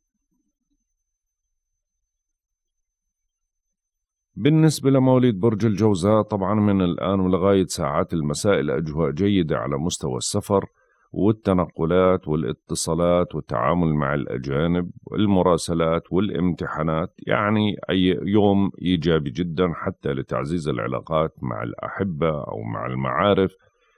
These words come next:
فترة ممتازة جدًا للأمور اللي إلها علاقة بأوراق السفر أو معاملات أو حتى الاهتمام بأي موضوع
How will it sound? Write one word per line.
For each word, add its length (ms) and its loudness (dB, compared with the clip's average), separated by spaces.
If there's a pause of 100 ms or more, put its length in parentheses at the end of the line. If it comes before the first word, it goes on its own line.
(380)
فترة 320 2
ممتازة 520 4
جدًا 340 2
للأمور 560 4
اللي 220 2
إلها 180 -2
علاقة 420 0
بأوراق 600 0
السفر 480 -2 (220)
أو 160 4
معاملات 960 -2
أو 200 0
حتى 320 -4
الاهتمام 800 0
بأي 380 2
موضوع 760 2